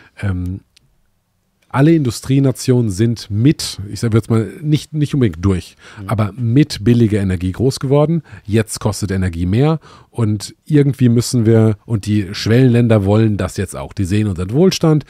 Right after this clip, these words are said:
Speaker 1: die sehen die amerikanischen Filme, die sehen, wie geil das Leben sein kann, wenn man, jeder hat ein Auto, keine Ahnung. Ähm, und jetzt sagen wir, na, Autofahren ist nicht so gut, also Zugfahren ist besser, außerdem braucht ihr gar nicht so viel zum Leben.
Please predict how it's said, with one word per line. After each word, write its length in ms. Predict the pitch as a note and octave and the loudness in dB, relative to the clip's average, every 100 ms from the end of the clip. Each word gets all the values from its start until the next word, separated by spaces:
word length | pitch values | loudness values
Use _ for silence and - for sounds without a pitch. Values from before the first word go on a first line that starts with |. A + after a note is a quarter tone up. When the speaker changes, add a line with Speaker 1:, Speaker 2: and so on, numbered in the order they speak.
| - A#2 - | -14 -14 -8
Speaker 1:
die 100 | F2+ | -4
sehen 500 | E2+ A2+ A2+ A2+ G2+ - _ | 0 2 2 -2 -6 -16 _
die 220 | - G#2 G2 | -10 -6 -4
amerikanischen 500 | F#2+ G2 F#2+ E2 E2 | -4 -4 -4 -4 -2
Filme, 420 | C#3+ D3+ C#3+ B2+ | 2 4 4 2
die 120 | G2 | 0
sehen, 440 | E2+ A2 A2 A#2+ G#2 | 0 0 0 -4 -8
wie 220 | A#2 G#2 | -8 -6
geil 320 | F#2+ G#2 A2+ | -2 -2 0
das 180 | G#2 - | 0 0
Leben 260 | G2 A2 G#2+ | 0 2 2
sein 300 | F#2 F#2+ F#2 | 0 -2 -2
kann, 300 | F#2+ G2 F2 | -4 -4 -2
wenn 120 | F#2 | -2
man, 320 | F#2 F2+ F2 F#2 | -2 -4 -8 -4
jeder 280 | A2 A2 F#2+ | 0 2 0
hat 120 | - | -2
ein 60 | |
Auto, 320 | F2+ F#2 F#2 F2 | -4 -4 -6 -6
keine 220 | E2+ D2+ | -8 -10
Ahnung. 120 | C2 _ _ - - _ - | -16 _ _ -20 -20 _ -6
Ähm, 400 | G2 F#2 F#2 F#2+ _ _ _ _ _ _ - | -4 -4 -6 -10 _ _ _ _ _ _ -6
und 140 | G#2+ | -2
jetzt 100 | G#2 | 0
sagen 140 | A#2+ C3 | 0 2
wir, 80 | |
na, 520 | C#3+ C#3+ C3+ C3 - - | 2 4 2 0 -4 0
Autofahren 520 | D#3 C3 - C3 C3+ | 4 4 4 2 4
ist 100 | C#3 | 2
nicht 120 | A2+ | 2
so 100 | A#2 | 2
gut, 360 | B2 B2+ A#2 - C#3+ C3 | 4 4 2 -4 -10 -8
also 200 | A2+ G#2 | -6 -6
Zugfahren 680 | F#2+ - G3 - - C#3 C#3 | -6 -2 0 0 0 0 2
ist 140 | C3 - | 0 -2
besser, 500 | A2 - A#2 A2 - C#3 - | -2 0 0 0 -2 -10 -4
außerdem 460 | C3+ B2+ A#2+ A#2+ | -2 2 4 4
braucht 340 | - B2 - C#3 | 4 2 2 2
ihr 60 | |
gar 160 | A#2 B2 | 2 2
nicht 120 | A#2+ | 2
so 80 | A#2+ | 2
viel 200 | C3+ A#2+ | 0 0
zum 160 | A#2+ | 0
Leben. 480 | G2+ A2 G#2 A2 A2 | 2 4 2 0 -2